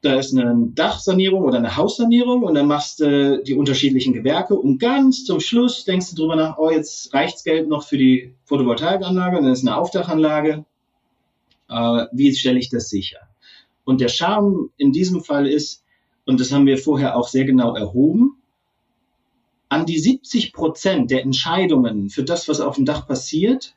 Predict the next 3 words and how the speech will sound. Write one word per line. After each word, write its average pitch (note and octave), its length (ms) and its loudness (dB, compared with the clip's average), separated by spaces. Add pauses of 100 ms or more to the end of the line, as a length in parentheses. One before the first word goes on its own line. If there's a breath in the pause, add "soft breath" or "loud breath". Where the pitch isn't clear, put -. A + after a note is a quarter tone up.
(160)
berät B2+ 640 -2 (140)
der B2+ 100 0
Dachhandwerksbetrieb. A2 1120 -6